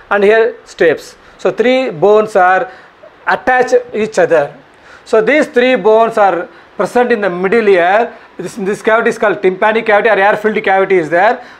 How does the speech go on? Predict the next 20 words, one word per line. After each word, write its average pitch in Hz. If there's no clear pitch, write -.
From 226
this 294
cavity, 208
one 214
tube 240
is 165
there. 123
So -
this, 196
see -
this 202
tube. 147
It 190
goes 233
to 196
pharynx. -
It 143
goes 190
to 262
pharynx. 151